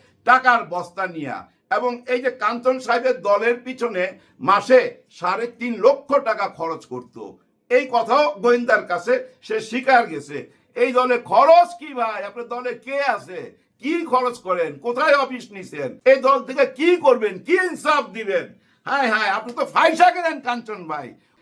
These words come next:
অবশ্য উনি এখন বর্তমানে বাংলাদেশে নাই, উনি চলে গেছেন লন্ডনে, ওইখানেই হয়তো থাইকা যাবে, কারণ এই গোয়েন্দা কাহিনীতে উনি জড়াইয়া গেছে। আর টোটালটাই ভাই ওই পার্শ্ববর্তী দেশের থেকে হইছে।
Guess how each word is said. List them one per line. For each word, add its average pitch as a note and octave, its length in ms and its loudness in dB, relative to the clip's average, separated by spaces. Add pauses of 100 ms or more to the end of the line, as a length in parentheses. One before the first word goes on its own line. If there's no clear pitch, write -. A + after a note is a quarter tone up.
(120)
অবশ্য C4 340 2
উনি A#3+ 240 0
এখন G3+ 420 0
বর্তমানে G3+ 580 -2
বাংলাদেশে F#3 720 -2
নাই, G3 360 0 (520)
উনি A3+ 280 -4
চলে G#3+ 280 4
গেছেন F3+ 300 -4
লন্ডনে, F3+ 640 2 (360)
ওইখানেই G3+ 340 0
হয়তো G3 300 2
থাইকা D#3+ 360 0
যাবে, G#3 280 2
কারণ G3 580 2 (280)
এই B3 200 6
গোয়েন্দা A#3+ 540 2
কাহিনীতে B3 840 0 (140)
উনি G#3+ 160 -4
জড়াইয়া F3+ 440 4
গেছে। A2+ 380 -12 (220)
আর G3 140 0 (100)
টোটালটাই C#4 640 2
ভাই G#3+ 400 0
ওই A#3+ 220 -4
পার্শ্ববর্তী G3+ 720 -8
দেশের E3 400 -8
থেকে D3 200 -6
হইছে। A2 520 -10